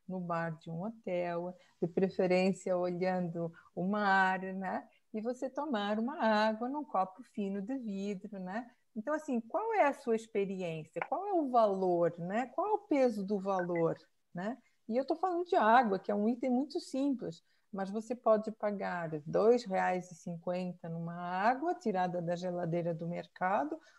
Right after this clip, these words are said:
ou você pode pagar oito reais por uma água sentado num lugar confortável, tendo pessoas que se sabem dirigir a você, bebendo num copo fino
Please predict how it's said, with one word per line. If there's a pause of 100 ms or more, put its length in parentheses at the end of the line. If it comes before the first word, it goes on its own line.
(100)
ou
você
pode
pagar
oito
reais
por
uma
água
sentado
num
lugar
confortável, (320)
tendo
pessoas
que
se
sabem
dirigir
a
você, (240)
bebendo
num
copo (180)
fino